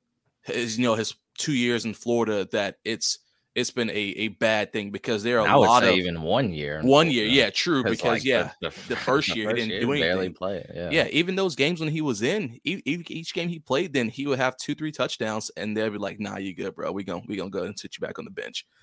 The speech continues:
Speaker 1: So, yes, you're right. He never really got a chance. Um, but those are all things that can be fixed, and they all play hand in hand. Once you get one, once you get the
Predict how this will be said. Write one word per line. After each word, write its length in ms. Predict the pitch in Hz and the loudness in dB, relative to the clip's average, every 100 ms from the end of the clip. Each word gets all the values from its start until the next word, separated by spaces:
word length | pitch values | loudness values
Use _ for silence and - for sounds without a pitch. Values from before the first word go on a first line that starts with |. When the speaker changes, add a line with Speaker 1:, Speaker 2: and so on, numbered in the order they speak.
| - | -8
Speaker 1:
So, 140 | - 226 | 8 10
yes, 300 | 151 98 147 | 10 6 2
you're 180 | 143 131 | 4 6
right. 220 | 110 107 | 4 2
He 80 | 135 | 4
never 220 | 147 139 | 4 4
really 180 | 139 127 | 2 4
got 160 | 123 | 2
a 40 | 117 | 2
chance. 380 | - 113 - - - - _ | 0 0 -2 -10 -20 -20 _
Um, 300 | 120 120 110 | 6 6 6
but 80 | 110 | 4
those 200 | 131 147 | 4 4
are 60 | - | 2
all 220 | 127 131 | 2 2
things 280 | 131 131 110 | -2 -4 -2
that 180 | 113 110 | -2 -2
can 100 | 110 | -10
be 100 | 95 | -6
fixed, 300 | 113 98 117 | -4 -4 -2
and 100 | 117 | -2
they 80 | 113 | -2
all 260 | 104 113 | -2 -2
play 280 | - 117 98 | -2 -6 -6
hand 240 | 110 107 101 | -8 -8 -8
in 100 | 101 | -12
hand. 400 | - 107 110 110 | -12 -10 -10 -8
Once 280 | 104 113 - | -6 -4 -4
you 80 | 117 | -4
get 200 | 117 104 | -2 -4
one, 320 | 95 110 101 | -2 -2 -2
once 180 | 98 107 | -6 -10
you 60 | 117 | -12
get 100 | |
the 100 | 120 | -10